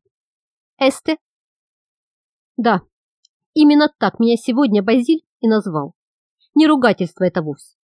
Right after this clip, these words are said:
Имя. Все проще некуда. Только создавшие границу способны ею управлять.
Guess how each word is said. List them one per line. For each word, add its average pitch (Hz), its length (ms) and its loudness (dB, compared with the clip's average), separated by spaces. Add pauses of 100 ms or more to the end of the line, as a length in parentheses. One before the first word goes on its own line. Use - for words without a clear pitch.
(460)
Имя. 190 400 2 (800)
Все - 200 -2
проще 220 340 -2
некуда. 165 380 -4 (840)
Только 311 260 0
создавшие 277 580 -2
границу 302 440 2
способны 226 460 -2
ею 214 360 -2
управлять. 175 480 -6